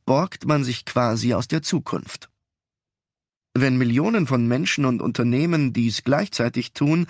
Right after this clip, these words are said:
führt das unweigerlich dazu, dass wir in der Gegenwart über unsere Verhältnisse leben.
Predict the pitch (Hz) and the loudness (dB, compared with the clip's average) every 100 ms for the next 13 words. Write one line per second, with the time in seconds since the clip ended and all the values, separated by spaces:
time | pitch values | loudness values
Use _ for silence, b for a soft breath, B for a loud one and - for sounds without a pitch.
0 | B B B - 170 180 151 - 175 214 | B B B 0 0 2 0 0 0 0
1 | 160 120 131 139 139 143 131 - 147 156 | 2 2 2 0 0 -2 0 0 2 2
2 | 147 B B 135 - 147 135 135 135 202 | 0 B B -2 0 0 2 0 0 0
3 | 175 131 123 - - 185 185 180 170 156 | 0 2 0 -2 -2 0 2 0 0 0
4 | 147 147 151 180 165 185 - 131 - 117 | 0 0 0 0 2 0 0 -2 0 0
5 | 98 95 - | 0 -2 -6